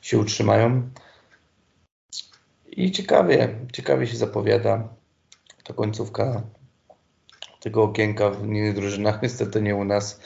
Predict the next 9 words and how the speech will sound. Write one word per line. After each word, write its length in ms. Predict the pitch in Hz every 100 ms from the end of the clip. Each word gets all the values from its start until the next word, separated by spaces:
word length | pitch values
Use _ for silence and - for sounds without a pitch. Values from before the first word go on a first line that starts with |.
| - - -
Możliwe 380 | 123 110 107 107
jest 160 | 107
jeszcze, 220 | 107 -
że 120 | 110 -
pozyskamy 560 | 107 98 - 107 104 101 - - - -
młodego 520 | 113 - 107 110 107 - _ -
Irlandczyka 580 | 107 107 101 - - 104
z 80 |
północy, 640 | - 107 104 104 - 110